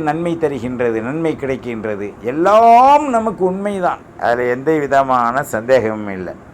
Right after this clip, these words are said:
ஆனால் முஹ்லிசீன லஹுத்தீன, இந்த இஹ்லாஸ் என்னும் தூய்மை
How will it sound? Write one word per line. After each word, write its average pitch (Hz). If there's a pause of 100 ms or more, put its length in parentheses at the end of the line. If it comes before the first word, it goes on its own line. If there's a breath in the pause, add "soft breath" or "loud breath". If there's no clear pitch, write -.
(880)
ஆனால் 123 (1400)
முஹ்லிசீன 226 (100)
லஹுத்தீன, 190 (1400)
இந்த 156 (120)
இஹ்லாஸ் 240
என்னும் 214 (140)
தூய்மை 170